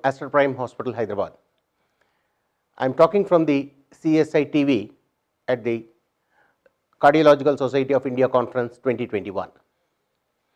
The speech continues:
This evening, I had delivered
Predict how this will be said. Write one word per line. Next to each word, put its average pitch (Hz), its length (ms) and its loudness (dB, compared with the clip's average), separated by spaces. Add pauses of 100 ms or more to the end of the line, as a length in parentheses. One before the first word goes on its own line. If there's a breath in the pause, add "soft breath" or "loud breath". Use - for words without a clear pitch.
(840)
This 175 360 2
evening, 180 480 4 (480)
I 143 80 6
had 147 240 2
delivered 160 400 6